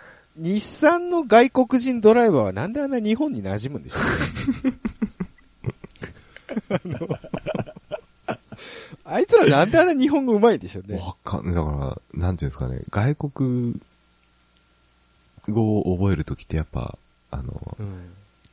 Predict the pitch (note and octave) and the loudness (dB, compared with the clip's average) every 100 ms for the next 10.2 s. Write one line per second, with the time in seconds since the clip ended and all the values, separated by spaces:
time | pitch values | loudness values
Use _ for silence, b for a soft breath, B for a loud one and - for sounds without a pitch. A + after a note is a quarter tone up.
0 | _ _ _ _ _ _ - - G#2+ B2+ | _ _ _ _ _ _ -14 -6 -2 -2
1 | - C3 A#2+ A#2 A2 - A2+ A2+ A2+ G#2+ | -2 -4 -2 -2 -4 -2 0 0 0 -2
2 | G#2+ - G2+ C#2 - - - - - - | -4 -4 -4 -4 -8 -8 -8 -8 -8 -8
3 | - A1 - - - _ _ B B B | -6 -8 -8 -12 -18 _ _ B B B
4 | B _ - - - - A2+ G2+ - - | B _ -16 -14 -12 -6 -2 -2 -4 -12
5 | G2+ F#2+ F2 E3+ - D3 - _ _ _ | -12 -10 -10 -10 -12 -14 -18 _ _ _
6 | _ _ - A#2 A2 F3 E3+ G2+ - F#2+ | _ _ -10 -6 -2 -2 -2 -8 -6 -6
7 | F#2 G#2+ - A2+ A2 G2+ G2 E2+ D#2+ F2 | -4 -4 -6 -6 -4 -4 -4 -6 -10 -12
8 | A2+ D#3+ G3+ G3 F3 C3 D3+ E3+ D#3+ D#3+ | -14 -10 -4 -4 -4 -4 -4 -2 -2 0
9 | E3 C#3+ F#2 F#2+ G2 G2+ E2+ C#2+ C2+ C2 | 2 2 -2 -6 -6 -4 -4 -4 -4 -6
10 | A#1 A#1+ | -8 -8